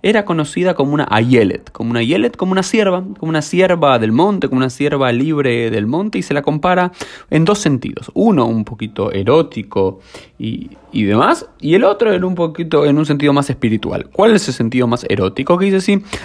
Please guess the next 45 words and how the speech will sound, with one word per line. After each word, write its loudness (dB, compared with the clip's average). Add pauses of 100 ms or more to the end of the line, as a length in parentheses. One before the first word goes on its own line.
(100)
"Lama 4
nimshela 2
Esther 0
la 2
ayala", -2
¿por -2
qué 0
la 2
reina 0
Esther -2 (320)
es -2
comparada 2
con -2
una -2
sierva? -2 (380)
Lo 0
más 2
leja 0
para 2
decirte -2
a 0
ti, -2
para 0
enseñarte, -2
"Ma 0
ayala 0 (300)
rahamat -2
zar 2
behabiba 0
al 0
baala -2
kol -2
shah -2
besha -2
que -6
sea -2 (420)
rishona, -2
af 0
Esther -2
aita 0
habiba 2
al 2
hashverosh -2
kol -4
shah -4